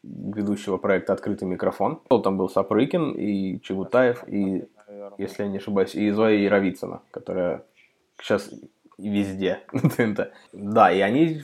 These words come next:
просто с-, пришли, честно, на открытый микрофон и тер-, терпели двадцать восемь комиков,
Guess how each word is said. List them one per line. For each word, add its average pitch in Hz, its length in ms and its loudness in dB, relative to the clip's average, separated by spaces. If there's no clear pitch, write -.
просто 147 300 6
с-, - 340 -10
пришли, 113 580 0
честно, 107 340 -2
на 104 120 2
открытый 120 360 2
микрофон 104 580 -2
и 101 220 -2
тер-, - 260 2
терпели 120 520 4
двадцать 113 460 4
восемь 113 300 0
комиков, 104 500 -2